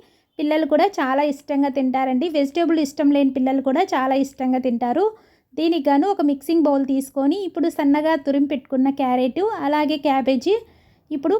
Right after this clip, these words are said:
పచ్చి ఆలు అండి, ఇలా తురిమి పెట్టుకోవాలి. సన్నగా కట్ చేసుకున్న ఆనియన్స్, ఒక రెండు మూడు పచ్చిమిర్చి, అల్లం వెల్లుల్లి పేస్ట్ అర స్పూను,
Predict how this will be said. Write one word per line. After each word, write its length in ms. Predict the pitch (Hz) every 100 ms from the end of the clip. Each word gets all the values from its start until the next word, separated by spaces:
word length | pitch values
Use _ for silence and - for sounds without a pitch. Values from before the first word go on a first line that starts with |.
| 440
పచ్చి 280 | 285 - 349 302
ఆలు 200 | 277 294 269
అండి, 200 | 262 403 427
ఇలా 160 | 294 302
తురిమి 220 | 302 302 302
పెట్టుకోవాలి. 460 | 269 - 254 269 381 381
సన్నగా 320 | 294 311 330 320
కట్ 140 | 285 285
చేసుకున్న 360 | 277 - 269 262
ఆనియన్స్, 440 | 262 269 269 277 392 453 - _ _ 302
ఒక 80 | 311 320
రెండు 180 | 302 320 302
మూడు 180 | 277 269
పచ్చిమిర్చి, 580 | 254 - 302 285 - 381 466 - -
అల్లం 240 | 285 320 311
వెల్లుల్లి 340 | 294 277 269 269
పేస్ట్ 320 | 247 254 - 285
అర 100 | 254 247
స్పూను, 380 | - 269 277